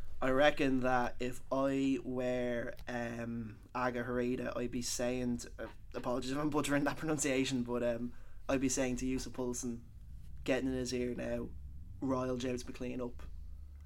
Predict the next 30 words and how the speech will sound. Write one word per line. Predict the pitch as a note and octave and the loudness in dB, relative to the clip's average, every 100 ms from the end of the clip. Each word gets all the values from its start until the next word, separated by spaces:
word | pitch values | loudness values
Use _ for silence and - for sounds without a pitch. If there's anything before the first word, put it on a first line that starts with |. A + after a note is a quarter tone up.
| - | -12
Because | - C3 C3+ C3 B2+ A#2+ A#2 - - - - - | -8 0 4 6 4 0 -4 -8 -12 -16 -18 -8
Robbie | C#3 D3 D#3 | 4 6 8
Brady, | D#3 D#3+ D3 C#3 B2 - - - | 8 6 8 4 2 -10 -10 0
like, | C3+ A#2+ - - | 0 0 -6 -10
credit | - D3 D#3+ | 0 2 4
to | D#3 | 2
him, | C3 | 2
he | C3 | 4
worked | C#3 C#3+ | 2 2
extremely, | - - D3+ D3 C#3+ | 0 0 0 0 2
extremely | C3 - C3 B2+ | 0 -2 -4 -2
hard, | B2 A#2+ - | 0 0 -2
and | A2 A#2 A#2 | -4 -6 -6
the | |
defensive | A2 A#2+ C3+ C3 | -6 -2 -2 -2
side | C3+ B2+ | 0 0
of | B2 | -2
his | A#2+ | -2
game | A#2+ A#2+ A#2+ | 0 0 0
is | A#2+ - | -4 -6
quite | - B2+ B2 | -4 -2 0
competent, | B2 B2 B2 | 0 0 -2
a-, | C3 E3+ C#3 | 4 4 6
as | F3 | 4
it | F3 | 4
is | D#3+ C#3+ | 2 2
with | B2+ | 0
McLean | B2 D3 C3+ | -2 0 0
as | B2 | 0
well. | B2 C3+ | 2 2